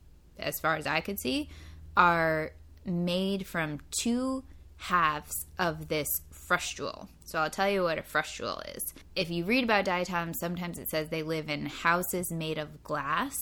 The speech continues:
because they are the only organism on the planet with cell walls that are composed of transparent opaline silica.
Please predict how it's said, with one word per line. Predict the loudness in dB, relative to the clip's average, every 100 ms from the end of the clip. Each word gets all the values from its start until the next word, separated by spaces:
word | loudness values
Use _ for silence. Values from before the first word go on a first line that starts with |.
| -6 -10 -20 -20 -20 -20 -6 -2
because | 0 2 2
they | 2 2
are | 2
the | 2 4
only | 4 4 4 4
organism | 4 2 2 -2 -2 -4 -4 -2
on | -2 -2
the | -6
planet | -10 0 4 6 6 2 0 -6 -14 -20 -6
with | -2 -2 0
cell | 2 4 6 4
walls | 4 6 6 4 0 -4
that | -2 0 0
are |
composed | -2 -6 -4 -2 -2 -2
of | -4 -4
transparent | -4 -4 -4 -8 -8 -2 0 -2 -4 -12 -20 2
opaline | 4 4 2 0 0 0 -2
silica. | -2 0 2 0 -2 -8 -8